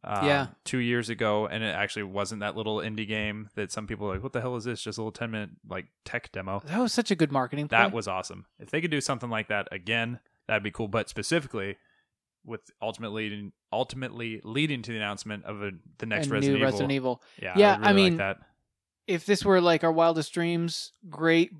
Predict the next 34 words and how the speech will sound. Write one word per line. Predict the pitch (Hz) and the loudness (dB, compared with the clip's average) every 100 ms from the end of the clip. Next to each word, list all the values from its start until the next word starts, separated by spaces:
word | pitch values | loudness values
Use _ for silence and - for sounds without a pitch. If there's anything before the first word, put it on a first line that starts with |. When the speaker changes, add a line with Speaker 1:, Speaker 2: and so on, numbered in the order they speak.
| 147 | -18
Speaker 2:
Realistically, | - 175 180 180 170 208 208 220 226 | 2 6 8 6 2 -2 0 2 4
it's | 185 - | 4 2
probably | 165 165 160 | 0 2 0
too | - 160 | 2 0
soon, | - 170 202 | 2 2 2
but | 185 | 0
you | 151 | 0
know | 151 196 | 2 4
they're | 143 | 4
working | 135 135 135 | 4 2 0
on | 123 | -2
another | 123 120 | -4 -4
one | 113 113 | -6 -2
'cause | 156 | 2
the | 175 | 8
last | 185 208 | 8 8
one | 160 | 4
was | 139 | -2
pretty | - 143 | 0 -4
successful. | - - 123 - 156 | -4 -10 -12 -12 0
Speaker 1:
Oh, | 175 | 2
it | |
was | 104 | 2
very | 107 175 - | 2 2 2
successful. | 87 - 80 - | -4 -6 -6 -6
Speaker 2:
Now, | 160 165 156 147 147 - _ _ | 4 8 10 8 6 0 _ _
um, | 156 143 139 131 131 - _ _ 165 | 2 4 4 2 -4 -12 _ _ 0
but | 165 170 175 _ | 2 0 -8 _
you | 175 | 4
know | 180 | 6
what | 180 | 8
I, | 160 156 | 6 2
I | 165 | -6
think | 151 175 | -2 -2